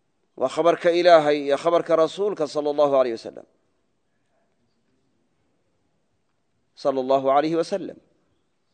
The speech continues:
Athaalithu, ka saddexaad ee khabarka la qatcinayo runnimadiisa ahaaday, al-khabaru al-macluumu, al-khabaru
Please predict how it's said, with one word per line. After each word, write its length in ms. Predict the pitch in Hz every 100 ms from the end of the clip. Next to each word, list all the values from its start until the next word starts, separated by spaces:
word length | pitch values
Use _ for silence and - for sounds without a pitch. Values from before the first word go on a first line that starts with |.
| _ _ _ _ _ 165
Athaalithu, 840 | 156 - 175 156 147 151 147 - _ _ _ _ _ _ _ _ _ _ _ _
ka 140 | 156
saddexaad 680 | 151 160 156 156 170 185 165
ee 120 | 147
khabarka 420 | 156 180 160 165
la 140 | 156 151
qatcinayo 560 | 165 170 196 180 165
runnimadiisa 760 | 151 147 156 160 143 123 143 123
ahaaday, 560 | 156 160 160 175 185 - _ _ _ _ _ _ _ _
al-khabaru 720 | 160 156 - 196 180 170 170
al-macluumu, 720 | 160 156 160 180 185 196 254 - _ _ _ _ _ _ _ _
al-khabaru 580 | 147 139 - 175 160 160